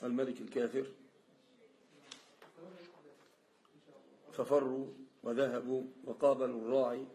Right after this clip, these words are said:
حتى جاءهم الراعي بكلبه حتى آووا إلى، إلى الكهف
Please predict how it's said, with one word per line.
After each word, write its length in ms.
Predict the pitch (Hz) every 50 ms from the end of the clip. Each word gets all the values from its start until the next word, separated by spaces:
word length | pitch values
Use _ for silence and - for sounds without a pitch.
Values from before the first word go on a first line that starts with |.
| - - - - _ _ - _ _ _ _ _ _ - -
حتى 340 | 131 - - - - - - - - _ _ - _ _ -
جاءهم 600 | 131 117 135 147 147 135 120 120 113 123 120 117
الراعي 400 | 110 131 135 131 123 120 135 143 - - - - - _ _ _ _ _ _ _ _ _ _ _ _ _ - -
بكلبه 640 | 117 117 113 - 147 131 123 113 107 110 131 147 143 - - - - - - _ _ _ - - _ _ _ -
حتى 260 | 135 135 131 - -
آووا 420 | 127 117 - 139 139 131 127 131 131 127 - - - - _ 131
إلى، 320 | 127 127 127 123 120 117 - - - - _ - - - - - - - - _ _ _ - _
إلى 160 | 175 165 147 139
الكهف 380 | 120 - - 131 - - -